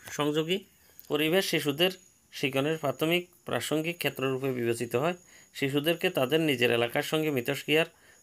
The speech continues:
যথেষ্ট সুযোগ প্রদান করতে হবে, যাতে এই আন্তঃসম্পর্কিত মিথস্ক্রিয়ার মাধ্যমে প্রাপ্ত অভিজ্ঞতা তাদের বোধ ও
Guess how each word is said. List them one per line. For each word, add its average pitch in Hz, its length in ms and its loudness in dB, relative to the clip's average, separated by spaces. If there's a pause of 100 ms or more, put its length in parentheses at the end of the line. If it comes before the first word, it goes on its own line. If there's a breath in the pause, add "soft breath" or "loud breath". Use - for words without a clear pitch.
(100)
যথেষ্ট 120 380 0
সুযোগ 135 360 -2
প্রদান 123 280 0
করতে 123 260 -2
হবে, 160 220 2
যাতে 123 260 0 (260)
এই 147 140 4
আন্তঃসম্পর্কিত 151 800 -2 (480 loud breath)
মিথস্ক্রিয়ার 151 540 0
মাধ্যমে 165 300 0 (460 loud breath)
প্রাপ্ত 123 240 0
অভিজ্ঞতা 143 500 2
তাদের 131 300 -2
বোধ 131 260 0
ও 180 100 4